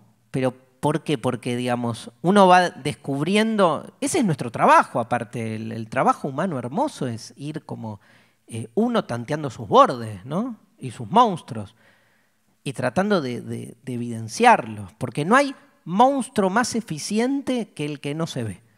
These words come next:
y el que uno termina asumiéndolo como naturalizado en nuestras prácticas comunes, ¿no? El, el, el gran, el, el gran,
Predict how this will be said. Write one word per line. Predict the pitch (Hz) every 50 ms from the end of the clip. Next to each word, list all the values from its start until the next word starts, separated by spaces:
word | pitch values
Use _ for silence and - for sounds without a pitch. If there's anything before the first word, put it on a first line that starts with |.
| _ _ _ _ _ _ _ _ _ _ _ _ _ _
y | - 147
el | 151 135 -
que | - 147 151
uno | 170 196 226 226 226 214
termina | - 160 143 151 160 175 196 208 214 220 220 220 202 - - -
asumiéndolo | 147 131 - - 143 139 156 185 208 214 208 180 170 170 185 208 202 -
como | - 180 151 143 135 135 139 - - - _ _ _ _
naturalizado | - 143 143 143 - - 143 139 139 139 139 139 131 - - 208 208 214 214 202 180
en | 151 131
nuestras | 127 110 - 160 135 -
prácticas | - - 175 - - - 151 - 143 113
comunes, | - - 123 120 120 113 107 101 95 90 85 - _ _ _ _ _ _ _ _ _ _ _ _ _ _ _ _ -
¿no? | 160 220 320 349 320
El, | 247 139 120 117 113
el, | 113 113 107 107 110 - _ _ _ _ _ _ _ -
el | 131 123 123
gran, | 131 156 180 185 185 185 175 160 151 139 131 120 117 110 107 101 - _ _ _ _ _ _ _ _ _ _ _ _ _ _
el, | 143 135 139 - -
el | - 139 139 143
gran, | 139 165 180 202 214 214 202 165